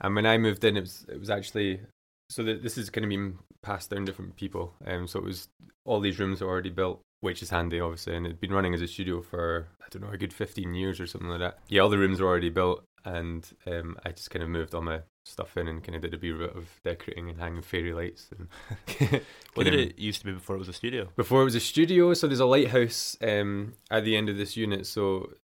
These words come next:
Speaker 1: basically a lighthouse, and then there's a big warehouse, which is what we're situated in just now. And it was owned by the, um, Scottish Water Board or Waterfront or something like that. And I think it was,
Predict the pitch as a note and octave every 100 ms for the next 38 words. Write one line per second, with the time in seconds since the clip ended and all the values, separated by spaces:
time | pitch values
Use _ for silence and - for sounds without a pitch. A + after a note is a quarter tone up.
0 | _ - A#2 G#2 F#2+ A2 G2+ G2+ - F#2
1 | F#2 F2+ F2 G2 F#2 F#2 F#2 F2 F2 -
2 | - G2 F#2 F#2 F2+ F2 - - - F#2
3 | - F2+ F#2 F2+ F2 G2 F2+ - _ -
4 | F#2 F#2 G2 F#2 F#2 F2 F2 F2 E2 E2+
5 | - E2+ E2 E2+ - - - F2+ - F2
6 | F2 - _ - F#2 E2+ E2+ F2 F2 -
7 | - F2 F2 F2+ F#2 F2+ F2 F2 F2 -
8 | _ _ - - - F#2 - - D#3+ D#3+
9 | A#2+ A#2+ A2+ G#2+ G2